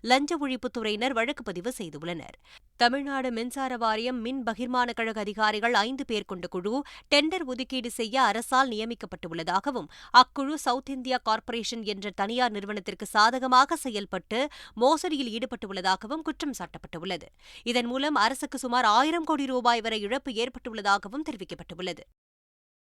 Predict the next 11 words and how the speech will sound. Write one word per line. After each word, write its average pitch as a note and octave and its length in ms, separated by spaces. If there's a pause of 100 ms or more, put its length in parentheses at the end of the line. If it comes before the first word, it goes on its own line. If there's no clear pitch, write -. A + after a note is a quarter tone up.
(340)
ராணிப்பேட்டையை C#4 680
சேர்ந்த A#3+ 320
முத்துலட்சுமி A3+ 600
என்பவர் G#3 380
சென்னை B3+ 260
காவல் C4 360
ஆணையர் A3 320
அலுவலகத்தில் G3+ 560
புகார் C4 300
ஒன்றை F#3 300
அளித்தார். D3 440